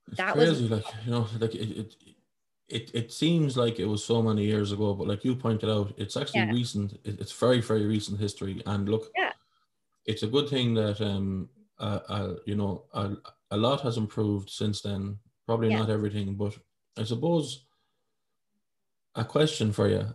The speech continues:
Speaker 1: Um, so for all those people involved, all those people who, um, you know,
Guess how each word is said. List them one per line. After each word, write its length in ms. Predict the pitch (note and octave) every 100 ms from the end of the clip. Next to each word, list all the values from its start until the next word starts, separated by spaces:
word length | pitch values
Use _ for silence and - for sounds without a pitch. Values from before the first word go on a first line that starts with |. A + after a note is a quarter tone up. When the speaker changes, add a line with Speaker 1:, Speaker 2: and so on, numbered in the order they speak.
| -
Speaker 1:
Um, 500 | G#2 G2 G2 F#2+ F#2 _ _ _ _ _ _ _ _ _ _ _ _
so 160 | - A#2+
for 140 | A2 C#3
all 140 | E3+
those 180 | D#3 C#3+
people 300 | B2 A2+ G#2+
involved, 580 | G#2 G2+ G2+ G2+ G2+ -
all 140 | G#2
those 180 | G#2 G#2
people 300 | - G#2+ G2+
who, 280 | G2+ G2+ G2
um, 460 | G2 F#2+ F#2+ G#2+ - _ _ _ _
you 100 | -
know, 280 | G#2 F#2+ E2+